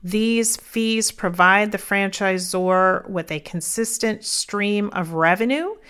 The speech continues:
in exchange for the continued use of the brand, trademark, business models,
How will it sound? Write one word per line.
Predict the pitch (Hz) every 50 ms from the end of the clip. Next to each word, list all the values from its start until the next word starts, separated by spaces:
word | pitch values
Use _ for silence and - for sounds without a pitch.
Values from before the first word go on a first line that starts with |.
| - - - - - _ -
in | 214 208 202
exchange | 196 196 - - - - 214 196 202 208 208 202 202 202 - -
for | - - - 208 196 190 185 180
the | 170 - 180
continued | - - 196 180 - - 202 190 190 185 185 180 175
use | 180 175 170 170 - -
of | 156 151 165
the | 160 151 151 151 160 - _ _ _ _ -
brand, | 180 190 196 202 208 202 202 202 202 - - - - - - - - -
trademark, | - - 208 190 190 185 190 180 180 175 175 - -
business | - 196 196 - 196 180 - -
models, | 190 175 170 175 175 175 175 175 175 170 - - -